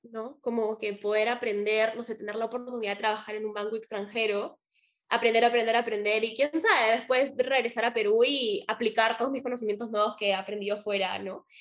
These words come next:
Pero de hecho esa experiencia de trabajar en el exterior es algo que siempre he querido, em,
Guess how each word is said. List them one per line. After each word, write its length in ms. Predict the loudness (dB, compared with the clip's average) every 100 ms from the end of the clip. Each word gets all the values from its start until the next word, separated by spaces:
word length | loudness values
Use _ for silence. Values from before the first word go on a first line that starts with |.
| -20 -20 -20 _
Pero 260 | 2 6 6
de 120 | 6
hecho 340 | 4 2 4 6
esa 440 | 4 0 -2 0 2 2 -2 -8
experiencia 760 | -8 -6 -2 2 2 0 0
de 80 | 0
trabajar 400 | 0 -4 -2 -2
en 100 | -2
el 80 | -4
exterior 480 | -8 -8 -4 -2 -2
es 100 | -4
algo 200 | -4 -2
que 300 | -2 -2 -6 -20 _ -6
siempre 380 | 0 0 2 2
he 40 |
querido, 720 | 2 2 2 4 2 -2 -8 -4
em, 640 | 0 2 0 -2 -4